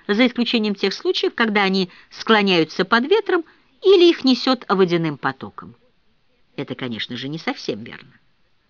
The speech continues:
Стебли растений медленно поворачиваются в направлении света и против силы притяжения,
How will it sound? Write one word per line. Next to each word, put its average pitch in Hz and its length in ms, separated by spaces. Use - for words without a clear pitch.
Стебли 339 420
растений 202 460
медленно 170 520
поворачиваются 214 960
в 208 60
направлении 170 640
света 269 540
и 196 140
против 175 420
силы 254 300
притяжения, 294 680